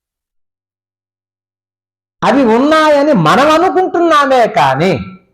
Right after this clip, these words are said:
వాస్తవానికి అవి లేవు. నాయనా, మీకు ఒక ఉదాహరణ చెప్తాను.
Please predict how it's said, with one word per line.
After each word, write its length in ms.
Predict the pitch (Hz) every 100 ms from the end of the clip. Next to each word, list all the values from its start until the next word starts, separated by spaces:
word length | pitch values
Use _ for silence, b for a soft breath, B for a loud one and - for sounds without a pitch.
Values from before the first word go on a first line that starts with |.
| _ _ 151
వాస్తవానికి 800 | 220 302 - 294 277 269 262 262
అవి 500 | 269 330 392 - - _ -
లేవు. 1000 | 104 123 131 131 135 131 147 190 117 - _ _ _ _ _ _ _ _ _ _ _ _ _ _ _ _ _ _ _ _ - 113
నాయనా, 320 | 120 113 87
మీకు 240 | 123 127
ఒక 100 | -
ఉదాహరణ 440 | 117 170 185 160 -
చెప్తాను. 440 | - - -